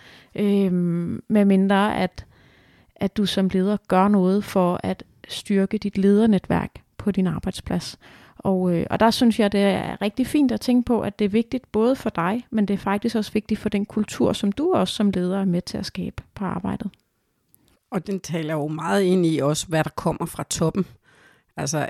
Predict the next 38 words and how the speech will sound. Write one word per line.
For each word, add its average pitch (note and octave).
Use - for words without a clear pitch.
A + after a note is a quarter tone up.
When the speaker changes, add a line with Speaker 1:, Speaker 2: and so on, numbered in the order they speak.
Speaker 2:
at, D3+
at D#3
der D3+
er D3
kutyme F#3
for, D3+
at D3
man, C#3
øh, C#3+
fremhæver E3
ledere, D3+
der D#3+
er C#3
gode E3
til -
at D3
tale D#3
sammen -
på -
tværs C3+
med D3+
hinanden, C#3
eller D3
håndterer D#3
man C#3+
dem C#3+
mere C#3+
som D#3
konkurrenter, C3+
der D3
skal -
spilles C#3+
ud D3+
mod E3
hinanden. D#3
Speaker 1:
Ja. E3
Speaker 2:
Og D3
de, G#3+